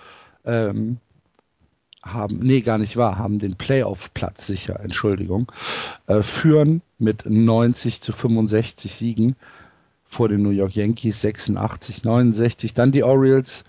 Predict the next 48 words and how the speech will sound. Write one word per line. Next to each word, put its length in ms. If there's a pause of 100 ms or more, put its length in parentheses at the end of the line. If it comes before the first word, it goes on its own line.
(280)
siebenundsechzig 600
neunundsechzig. 680
Die 200
Red 260
Sox 300
sind 160
nicht 240
mehr 120
Letzter, 560 (640)
fünfundsiebzig 680
achtzig. 600 (280)
Und 160
die 60
Tampa 260
Bay 160
Rays, 320
fünfundsiebzig 600
einundachtzig, 680
sind 180
auf 120
dem 120
letzten 380
Platz. 320 (760)
Sogar 460
auf, 220
auf 180
E 120
S 140
P 120
N 240
haben 180
die 100
Red 220
Sox 240
sogar 240
noch 140
null 160
Komma 240
eins 200
Prozent, 480
Prozent 380
Chance, 420
in 60
die 80
Playoffs 460
zu 100
kommen, 240
Florian. 480